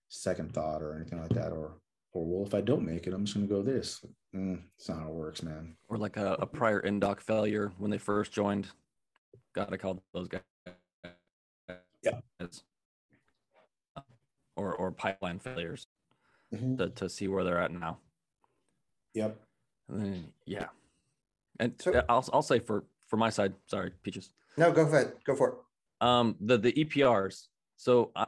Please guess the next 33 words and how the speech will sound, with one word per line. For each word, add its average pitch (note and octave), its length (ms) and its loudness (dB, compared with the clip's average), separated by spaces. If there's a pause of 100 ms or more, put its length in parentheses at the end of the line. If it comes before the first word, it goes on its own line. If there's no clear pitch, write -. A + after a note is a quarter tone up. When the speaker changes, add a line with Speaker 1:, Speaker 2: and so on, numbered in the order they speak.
Speaker 2:
I A#2+ 100 6
don't E3+ 220 2
care. C#3+ 220 4
Like, A#2+ 160 2
if A#2+ 100 -6
I D#3 80 0
call A#2 300 2
your G#2+ 120 0
supervisor G2 640 0
and G2 100 0
they're G#2 120 2
like, F#2+ 200 0
"This A2+ 160 0
dude A2+ 320 2
is," F#2+ 260 -2
or, G2 320 2
or F#2+ 160 -4
gal G#2 300 4
is F#2 160 -4 (260)
technically A#2+ 400 0
proficient, A#2 560 0
they're F#2+ 100 -2
great G#2+ 280 2
at G#2 100 -4
their G#2+ 140 0
job, G2+ 400 2
they're G2+ 140 2
always G2+ 260 0
here G#2 180 -2
on F#2+ 180 -2
time, A2+ 400 2
they're G2 100 0
professional, G2+ 800 0